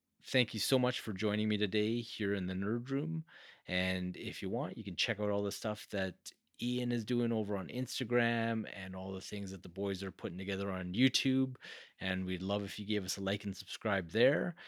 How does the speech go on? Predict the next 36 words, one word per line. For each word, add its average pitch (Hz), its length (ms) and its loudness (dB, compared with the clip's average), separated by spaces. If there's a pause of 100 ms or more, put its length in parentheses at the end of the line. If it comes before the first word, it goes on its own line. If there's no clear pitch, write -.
(240)
And 120 440 8
you 127 60 6
know 139 100 8
what? 180 300 4 (220)
If - 420 4
you 170 340 0
got 151 280 10
anything 160 420 4
out 127 220 4
of 131 140 6
this 135 180 8
show 143 580 6 (500)
and 117 460 2
Tim's 135 320 2
show 131 280 4
the 117 100 2
week 120 240 2
before, 123 720 4 (400)
uh, 101 200 4
you 107 120 2
know 117 100 6
what? 113 260 8 (360)
Our 113 320 4
goal 107 440 4
here 113 220 2
in 110 80 2
the 107 80 2
Nerd 104 300 0
Room 98 340 -2
is 92 460 -4
we 92 300 -4
very 92 520 -2
much 101 380 -2
like 98 220 0 (120)
to 104 220 -6 (200)
take - 560 -6